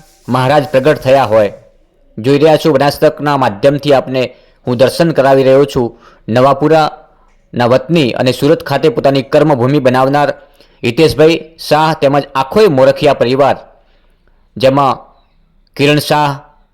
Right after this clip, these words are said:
વિપુલભાઈ, આખો પરિવાર, હસમુખભાઈ, રસિકબાનો પરિવાર, ધીરજલાલનો પરિવાર, આખાય મોરખિયા પરિવાર આજે હરખની હેલીએ વાતમ ખા-, ખાતે પહોંચ્યું છે અને પોતાના મહારાજના આ પ્રસંગમાં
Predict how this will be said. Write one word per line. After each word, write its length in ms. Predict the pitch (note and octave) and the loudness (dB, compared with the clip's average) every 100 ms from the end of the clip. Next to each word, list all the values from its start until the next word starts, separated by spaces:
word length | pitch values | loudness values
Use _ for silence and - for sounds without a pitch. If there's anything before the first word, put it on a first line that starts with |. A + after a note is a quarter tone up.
| _ | _
વિપુલભાઈ, 640 | A2+ C3+ D#3 C#3+ C3 C#3 C#3 - _ _ _ _ C3 | -6 0 0 2 2 2 0 -10 _ _ _ _ -8
આખો 260 | - E3+ | -2 -2
પરિવાર, 460 | D#3 C#3 D3+ D3 A2+ - - - | 0 2 4 2 0 -8 -20 -10
હસમુખભાઈ, 640 | A2+ C#3+ D3+ B2 C#3 C#3 - - _ _ _ _ - | -8 -2 -2 2 2 2 -2 -16 _ _ _ _ -2
રસિકબાનો 640 | A2+ C#3 F3+ C#3 D3 C#3+ | -2 0 -4 0 0 0
પરિવાર, 480 | C3 B2+ C3+ C3 A#2+ - - _ _ _ | 0 0 2 2 0 -8 -20 _ _ _
ધીરજલાલનો 640 | A2+ C3 D#3+ C#3+ D3+ C#3+ C#3 | -4 2 2 2 2 2 0
પરિવાર, 480 | B2+ B2+ C3+ B2+ G#2+ - _ _ - | 0 0 2 0 -2 -12 _ _ -6
આખાય 280 | D3 A3 | -2 0
મોરખિયા 440 | G#3 D#3 E3 E3 D#3 | 2 2 2 2 0
પરિવાર 400 | - C#3+ D3+ C#3+ | 0 0 2 2
આજે 440 | B2+ B2 C3+ A2+ - _ _ | 0 0 -2 -2 -8 _ _
હરખની 440 | A2+ D#3+ F3 F3+ D3+ | -2 0 0 0 0
હેલીએ 600 | C#3 D#3+ E3 A#2+ A2+ - _ _ G#2 | 0 2 4 2 -2 -12 _ _ -4
વાતમ 360 | C3 C3+ F3+ | -2 0 -2
ખા-, 320 | - C#3+ - G#2+ - | -2 -6 -8 -12 -8
ખાતે 240 | C#3 C3+ C#3 | -6 -2 0
પહોંચ્યું 400 | A#2+ A#2+ E3+ D3 | 0 2 0 0
છે 280 | A#2 G#2 - - _ B2+ | -2 -4 -8 -20 _ -6
અને 140 | B2+ | -4
પોતાના 360 | B2 C3 C#3 C3+ | -2 -2 0 0
મહારાજના 520 | G#2+ A#2+ C#3 B2 C3 | 0 0 0 0 -2
આ 140 | A#2+ | -4
પ્રસંગમાં 800 | A#2 B2 D#3+ C#3 G#2 G2+ - - | -2 -2 0 -2 -2 -4 -8 -20